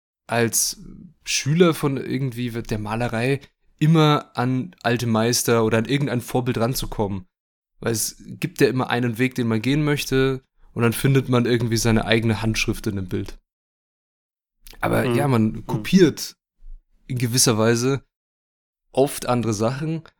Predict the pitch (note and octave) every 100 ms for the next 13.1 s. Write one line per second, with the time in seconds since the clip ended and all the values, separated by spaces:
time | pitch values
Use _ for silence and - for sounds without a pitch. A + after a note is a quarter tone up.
0 | _ - A#2 B2 A2+ G#2+ G#2+ - - B2
1 | D#3+ D#3 C#3 G#2+ - G2+ G#2+ B2+ C3+ E3+
2 | D#3 A2+ - - A2+ - A#2 C3 B2+ A#2
3 | - - A#2 B2+ A2+ A2 G#2 - - A#2+
4 | G2+ - A#2+ B2 A#2+ - - - _ _
5 | _ _ _ _ _ _ _ _ _ _
6 | _ _ - - _ _ _ A#2 A2+ A2
7 | A2+ A2+ A2 A2 G2+ A2 G#2 G#2 G#2 G#2+
8 | - G#2+ B2 G2+ B2 F#3+ G#2+ A#2 _ _
9 | _ _ _ _ - A#2 A#2 A#2+ A#2+ G#2+
10 | _ _ _ _ - A2+ A2+ A2 - G#2
11 | - A2+ A2+ A2 G#2+ G#2+ G#2+ G#2+ A2 G#2+
12 | A2 G#2+ G#2+ A2 G#2 A#2 A2+ A2 A#2 -